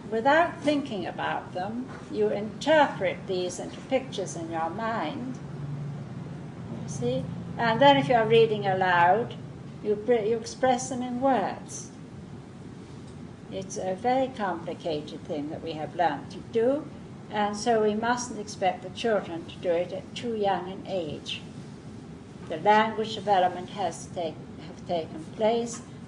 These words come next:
There has to be a certain maturity of the mind. The eye,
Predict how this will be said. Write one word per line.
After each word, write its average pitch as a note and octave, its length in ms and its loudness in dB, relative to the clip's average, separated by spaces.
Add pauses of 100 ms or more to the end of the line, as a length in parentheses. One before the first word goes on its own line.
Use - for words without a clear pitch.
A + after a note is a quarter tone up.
There E3 100 -8
has F#3 260 0
to - 100 -12
be F3 120 -2
a D#3+ 80 2
certain D#4 640 0
maturity D#3+ 680 0
of D#3 180 -6
the D#3 60 -8
mind. F3+ 600 -2 (800)
The E3 240 -6 (180)
eye, A3 580 6